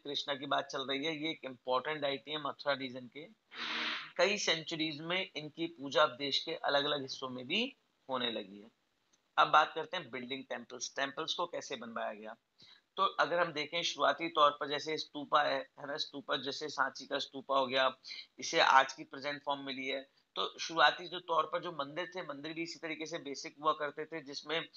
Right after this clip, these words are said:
एक house type का एक image हुआ करता था, जिसमें भगवान या देवी देवता का घर माना जाता था उसे, तो उसे shrine कहते थे या गर्भगृह कहते थे, ठीक है, गर्भगृह या shrine बोला जाता था।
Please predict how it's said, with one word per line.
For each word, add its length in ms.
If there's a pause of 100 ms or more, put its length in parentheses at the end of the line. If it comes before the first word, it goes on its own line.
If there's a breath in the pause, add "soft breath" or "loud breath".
(300 loud breath)
एक 300
house 540
type 280
का 80
एक 200
image 280
हुआ 160
करता 280
था, 120
जिसमें 360
भगवान 340
या 100
देवी 280
देवता 280
का 100
घर 220
माना 320
जाता 260
था 100
उसे, 280 (320 loud breath)
तो 60
उसे 160
shrine 440
कहते 420
थे 40
या 80
गर्भगृह 580
कहते 280
थे, 160
ठीक 180
है, 120
गर्भगृह 460
या 80
shrine 320
बोला 220
जाता 220
था। 160